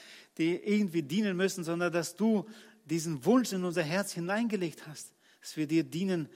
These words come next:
möchten, zu deiner Ehre leben. Herr, segne du uns weiterhin.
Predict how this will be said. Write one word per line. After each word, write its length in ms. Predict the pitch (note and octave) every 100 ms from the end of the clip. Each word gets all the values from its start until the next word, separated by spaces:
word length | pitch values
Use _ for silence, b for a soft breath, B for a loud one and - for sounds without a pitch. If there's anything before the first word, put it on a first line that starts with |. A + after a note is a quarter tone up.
| B -
möchten, 600 | C#3 G3+ G3 - D3 A#2 b b
zu 120 | -
deiner 240 | D3+ D#3+ E3
Ehre 240 | E3 D#3
leben. 400 | D3 F3+ F3+ B2+ b b b b b b b b _ _
Herr, 340 | C#3 C#3 A#2+ - b b b b b b _ _
segne 400 | - D#3 D#3+ C#3
du 100 | B2
uns 220 | A#2+ A2
weiterhin. 380 | A#2+ A#2+ B2+ A2